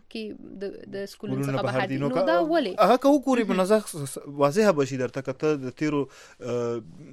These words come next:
Speaker 2: لږ تر لږه د تیرو لسو کالو، ا، هم تاریخ وګورې یا لسو کالو چې کوم واقعیات دي، په هغې نظر واچوې، نو هم دغه دوه سیمې دي د
Speaker 1: بالکل.
Speaker 2: بلوڅانو او د پښتنو چې هلته اور لګېدلی دی، هلته بدامني ده، هلته سکولونه الوځولې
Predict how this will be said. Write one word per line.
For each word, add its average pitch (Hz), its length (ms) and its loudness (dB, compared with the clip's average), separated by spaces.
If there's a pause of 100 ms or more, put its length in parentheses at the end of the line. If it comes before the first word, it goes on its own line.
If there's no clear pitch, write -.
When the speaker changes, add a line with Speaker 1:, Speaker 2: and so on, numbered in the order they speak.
(180)
Speaker 2:
لږ 143 180 2
تر 160 80 4
لږه 143 260 2
د - 0 -
تیرو 151 240 -2
لسو 165 260 -4
کالو، 143 460 2
ا، 113 440 -10
هم 143 300 -4
تاریخ 135 380 0
وګورې 131 260 0
یا 123 140 0
لسو 127 240 -4
کالو 123 280 -2
چې 113 200 -10
کوم 120 200 -8 (320)
واقعیات 123 400 0
دي، 131 60 -8
په 127 140 -2
هغې 123 200 -2
نظر 123 180 0
واچوې، 120 280 0
نو 120 200 -6
هم 143 220 -6
دغه 190 220 8
دوه 151 160 2
سیمې 160 380 -4
دي 131 60 -4
د 120 80 -4
Speaker 1:
بالکل. 127 180 0
Speaker 2:
بلوڅانو 147 520 4
او 131 60 0
د 123 180 -6
پښتنو 127 360 -4 (380)
چې - 140 -8
هلته 143 180 0
اور 165 260 6
لګېدلی 139 480 2
دی، 131 40 2
هلته 131 200 2
بدامني 120 480 -2
ده، 139 140 2
هلته 156 200 -6
سکولونه 190 420 -2 (100)
الوځولې 123 460 0